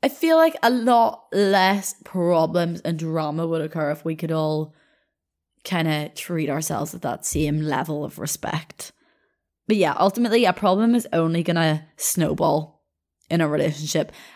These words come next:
And you bet when you get married, that'll multiply by a bazillion. You have kids, it'll multiply by even more than that,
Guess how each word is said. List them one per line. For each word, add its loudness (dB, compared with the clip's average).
And 2
you 4
bet 0
when 4
you 4
get 2
married, 4
that'll 2
multiply 4
by 2
a 2
bazillion. 2
You 4
have 2
kids, 0
it'll 6
multiply 2
by 2
even 4
more 4
than 0
that, 2